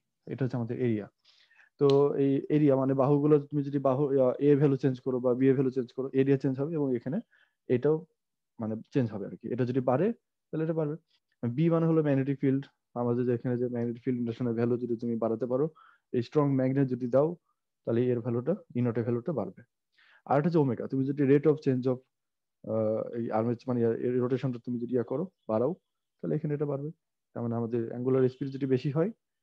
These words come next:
তাহলে ইএমএফ টা বেশি ইনডিউসড হবে। তো এই হচ্ছে আমাদের, আহ, কি বলে এটাকে, জেনারেটর,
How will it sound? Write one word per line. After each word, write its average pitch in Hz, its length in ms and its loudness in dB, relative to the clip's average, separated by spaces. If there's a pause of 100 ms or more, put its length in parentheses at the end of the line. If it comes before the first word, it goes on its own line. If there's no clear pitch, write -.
(240)
তাহলে 117 160 -2 (100)
ইএমএফ 120 380 2
টা 190 60 0 (320)
বেশি 117 220 -2 (380)
ইনডিউসড 110 340 -4
হবে। - 120 -12 (1300)
তো - 120 0
এই 190 80 6
হচ্ছে 190 200 0
আমাদের, 190 240 4 (300)
আহ, 135 240 4 (500)
কি - 120 -12
বলে 127 160 0
এটাকে, 139 220 -2 (640)
জেনারেটর, 139 460 2